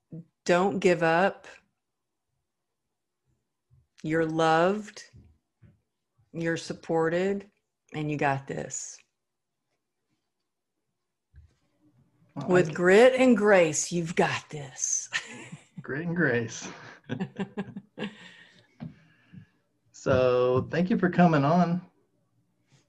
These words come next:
Speaker 1: Thank you so much for having me.
Speaker 2: Yeah, absolutely. Really enjoyed this talk, especially about the, the morning ritual part. You know, I get into that.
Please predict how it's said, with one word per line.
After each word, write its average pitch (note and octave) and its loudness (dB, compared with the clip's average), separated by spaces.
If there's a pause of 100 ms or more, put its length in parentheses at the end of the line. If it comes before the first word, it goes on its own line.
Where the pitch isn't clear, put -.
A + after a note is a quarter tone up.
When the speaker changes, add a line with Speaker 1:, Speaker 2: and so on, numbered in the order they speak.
Speaker 1:
Thank C#4 -2
you F#4 4
so F#4+ 2
much F#4+ 2
for E4+ 2
having D#4 2
me. D3+ 0 (720)
Speaker 2:
Yeah, D3 -6
absolutely. C3+ -8 (520)
Really C3 2
enjoyed C3+ 0
this B2+ -4
talk, C#3 -2
especially C#3 -2
about A#2+ -6
the, B2 -4
the B2 -8
morning B2 -2
ritual B2+ -4
part. B2+ -8 (280)
You C#3+ -8
know, A#2 -10
I B2 -10
get A#2+ -8
into A#2+ -10
that. C3 -8